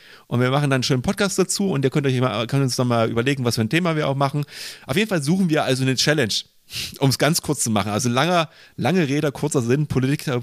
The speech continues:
Politiker-Style hoch drei. Ihr schreibt uns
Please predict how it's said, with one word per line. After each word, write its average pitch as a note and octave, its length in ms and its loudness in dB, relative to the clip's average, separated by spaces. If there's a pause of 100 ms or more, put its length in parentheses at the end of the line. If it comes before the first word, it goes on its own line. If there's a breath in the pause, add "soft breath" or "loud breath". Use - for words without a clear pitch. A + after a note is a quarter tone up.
Politiker-Style C3 720 0
hoch A2+ 160 0
drei. G3 300 -2 (1200 loud breath)
Ihr E3+ 260 2
schreibt F3+ 340 0
uns G#3+ 340 -2